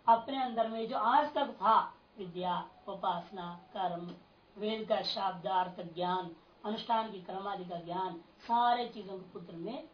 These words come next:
आ गया। उसका नाम संप्रति कर्म कहते हैं। उस संप्रति कर्म को लेकर के ही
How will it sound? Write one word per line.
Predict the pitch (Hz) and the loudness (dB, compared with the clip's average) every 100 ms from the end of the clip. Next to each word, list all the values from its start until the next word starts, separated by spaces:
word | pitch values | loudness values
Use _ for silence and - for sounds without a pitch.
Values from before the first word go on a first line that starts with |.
| - 233 | -20 -14
आ | 285 | -4
गया। | - 370 - - - _ - - - | -4 -4 -8 -20 -20 _ -20 -20 -12
उसका | 247 233 | -8 -4
नाम | 202 220 240 | 0 0 -2
संप्रति | 220 220 214 185 - - | -4 -4 -4 -8 -8 -10
कर्म | 220 - 175 226 | -6 -4 -4 -4
कहते | 220 160 185 | -4 -4 -6
हैं। | 175 - - - - - - - - | -10 -16 -20 -20 -20 -18 -20 -18 -2
उस | 339 330 | 0 6
संप्रति | 320 294 320 254 277 | 8 6 2 -4 -6
कर्म | - 233 226 | 2 2 2
को | 214 214 | -2 -4
लेकर | 202 - 180 | -4 -4 -8
के | - | -8
ही | 175 165 262 339 | -4 2 2 2